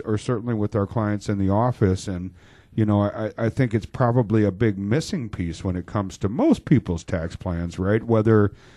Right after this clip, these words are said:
you know, you're sticking all your money into tax deferred plans and not really thinking about the consequences o-, of that in retirement. I think you always put it really well, Brad, when you,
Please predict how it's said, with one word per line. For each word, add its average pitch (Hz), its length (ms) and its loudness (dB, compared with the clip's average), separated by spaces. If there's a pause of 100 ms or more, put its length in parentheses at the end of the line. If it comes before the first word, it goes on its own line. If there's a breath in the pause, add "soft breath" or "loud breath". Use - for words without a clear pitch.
(220 loud breath)
you 139 100 6
know, 120 120 6
you're 104 160 6
sticking 151 580 -2
all 139 260 4
your 139 140 0
money 135 420 0
into 123 300 -4
tax 123 340 -2
deferred 120 420 -4
plans 123 520 -2
and 92 180 0 (380 soft breath)
not 120 240 -2
really 120 220 2
thinking 120 320 0
about 104 260 -2
the 104 80 -4
consequences 113 920 -6
o-, 98 180 -4
of 90 160 -2
that 95 180 2
in 92 100 -2
retirement. 90 640 -2 (720)
I 98 100 -4
think 104 240 -2
you 123 140 2
always 107 220 4
put 107 180 0
it 104 100 -2
really 104 220 0
well, 101 240 2
Brad, 101 280 0
when 101 120 -2
you, 90 160 0